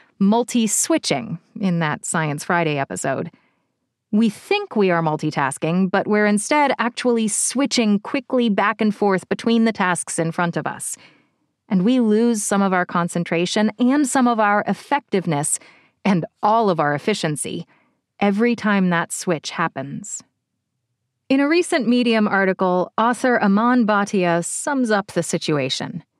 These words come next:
"Multitasking makes you feel productive. Single tasking gets shit done." So don't try to multitask.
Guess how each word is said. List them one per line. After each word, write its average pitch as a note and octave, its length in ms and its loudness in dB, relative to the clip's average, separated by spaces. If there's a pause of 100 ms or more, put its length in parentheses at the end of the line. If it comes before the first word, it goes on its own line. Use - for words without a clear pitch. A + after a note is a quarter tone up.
(500)
"Multitasking B3+ 920 2
makes G3+ 260 0
you F#3+ 140 2
feel G3 460 2
productive. F#3 720 -4 (500)
Single A#3 400 0
tasking D#3 640 -2
gets - 260 -2
shit - 260 0 (120)
done." C#3 320 -2 (1300)
So C4 580 0 (100)
don't A#3+ 380 0 (100)
try G#3 480 0
to G3+ 120 0
multitask. F3 880 -2